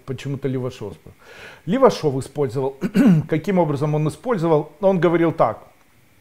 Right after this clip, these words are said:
Э, «Я представляю, вот как он приготовил трансформатор». То есть он говорил,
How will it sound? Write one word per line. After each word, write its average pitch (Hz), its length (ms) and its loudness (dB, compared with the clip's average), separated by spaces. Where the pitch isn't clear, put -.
Э, 131 380 -2
«Я 190 380 6
представляю, 175 760 4
вот 160 220 -2
как 202 240 2
он 185 120 0
приготовил 156 520 2
трансформатор». 143 760 -2
То 135 120 -4
есть 127 120 -6
он 156 100 -2
говорил, 165 420 2